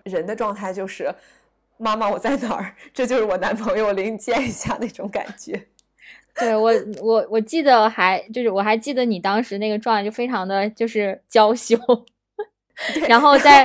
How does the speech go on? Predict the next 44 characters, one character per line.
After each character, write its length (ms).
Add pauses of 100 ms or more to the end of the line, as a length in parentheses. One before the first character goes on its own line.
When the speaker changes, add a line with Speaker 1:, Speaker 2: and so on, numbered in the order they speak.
(100)
Speaker 1:
<laughs> 60
特 140
别 100
搞 80
笑， 140
Speaker 2:
背 60
景 180
在 320
冒 240
各 180
种， 20
Speaker 1:
他 80
也 80
很 60
娇 0
羞。 380
Speaker 2:
对， 220
对， 120
然 80
后 100
你 60
们 60
两 140
个 80
都 180
很 260
娇 240
羞， 160
然 140
后 140
看 280
向 280
镜 240
头， 200 (320)
我 180
天 340
呐， 100
这 140
是 80
什 260
么 100
样 140
的 100
场 240